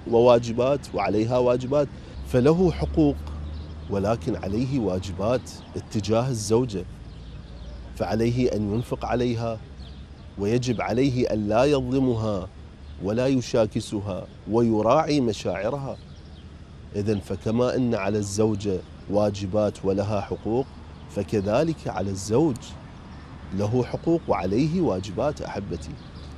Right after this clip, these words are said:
فهناك تنظيم إلهي لهذه العلاقات أحبتي. الإسلام جاء لتنظيم العلاقات وليس لظلم المرأة أو لظلم الرجل أبدا كما يصورها البعض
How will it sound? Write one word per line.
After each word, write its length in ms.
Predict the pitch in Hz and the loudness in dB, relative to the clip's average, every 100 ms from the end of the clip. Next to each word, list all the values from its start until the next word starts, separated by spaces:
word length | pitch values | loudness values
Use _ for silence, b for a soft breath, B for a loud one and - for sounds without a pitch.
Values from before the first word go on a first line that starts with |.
| - | -4
فهناك 540 | 120 107 107 113 151 - | -2 0 2 4 2 2
تنظيم 720 | 120 - 104 98 139 180 165 | -2 0 0 0 0 2 2
إلهي 640 | 113 117 120 110 107 101 98 | 2 4 6 4 2 -2 -2
لهذه 520 | 98 101 123 120 113 | -2 0 0 0 -2
العلاقات 640 | 90 90 90 80 92 90 | -2 -2 -4 -2 -2 -2
أحبتي. 440 | - 92 95 - 98 B B - | -4 -8 -8 -10 -12 B B -2
الإسلام 840 | 107 - 104 - 113 127 139 113 | 0 0 -2 -2 2 4 6 4
جاء 380 | 101 110 143 117 | 2 6 6 6
لتنظيم 720 | 147 113 107 104 110 175 175 | 2 2 0 0 2 2 4
العلاقات 640 | 131 107 104 95 - 92 80 - B B B - - | 4 4 2 2 0 -2 -2 -10 B B B -10 -4
وليس 400 | 98 120 143 147 | 2 2 2 0
لظلم 480 | 127 110 113 110 | 2 2 2 2
المرأة 500 | 104 98 113 117 107 107 107 - - - - | 2 0 2 2 0 -4 -8 -10 -12 -12 -6
أو 140 | 92 | -2
لظلم 440 | 98 98 104 113 107 | 0 2 2 4 2
الرجل 440 | 98 101 104 98 - | 2 0 0 -2 -2
أبدا 480 | 98 95 107 131 98 - - - - | -4 0 0 0 -2 -8 -16 -2 4
كما 220 | 131 127 | 8 8
يصورها 760 | 120 107 117 104 110 110 107 | 8 4 2 2 2 2 2
البعض 380 | 104 98 95 90 | 0 2 0 -2